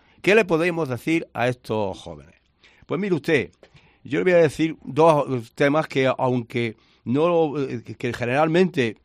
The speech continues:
no, a lo mejor no son posibles dentro del contexto familiar, pero es la única posibilidad que tienen ustedes. Por ejemplo,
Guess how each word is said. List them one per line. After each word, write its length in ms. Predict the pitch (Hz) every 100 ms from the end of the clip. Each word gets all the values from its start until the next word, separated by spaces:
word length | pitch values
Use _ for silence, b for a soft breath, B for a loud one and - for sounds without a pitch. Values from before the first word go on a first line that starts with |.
| - b
no, 380 | b 123 156 147 135
a 160 | 117
lo 60 | 120
mejor 220 | 117 143
no 80 | 151
son 160 | 151
posibles 500 | 131 135 175 196 131
dentro 300 | 110 151 147
del 160 | 139 123
contexto 480 | 120 107 123 156 143
familiar, 680 | 135 120 104 113 123 101 - b b b b
pero 280 | 127 120 120
es 220 | 139 151
la 100 | 156
única 360 | 170 165 147
posibilidad 320 | 139 123 123 127
que 100 | 117
tienen 240 | 117 110
ustedes. 600 | 98 - 127 117 85 82 _ B B B B
Por 100 | 127
ejemplo, 380 | 131 170 -